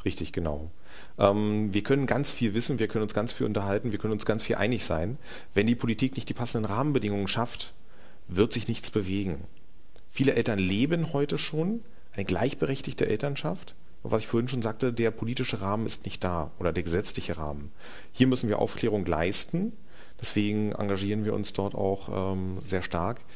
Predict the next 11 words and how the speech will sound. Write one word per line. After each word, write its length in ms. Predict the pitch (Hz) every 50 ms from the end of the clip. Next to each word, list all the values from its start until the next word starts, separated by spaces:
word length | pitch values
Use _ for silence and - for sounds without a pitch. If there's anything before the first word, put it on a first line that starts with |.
| - - - -
mit 180 | - 131 - -
Informationsveranstaltungen. 1400 | - 113 - - 98 95 90 - - 95 92 - - - - 87 85 - - 92 90 85 - 107 123 147 165 - - - - - - - -
Und 220 | - 107 104 98 -
es 140 | - -
ist 80 | 123 117
für 100 | - -
uns 320 | 135 135 143 - - -
ein 80 | - 127
sehr 140 | 113 120 123
großer 260 | 120 - 123 - 131
Aufwand. 540 | - 98 104 110 - - 76 71 69 - -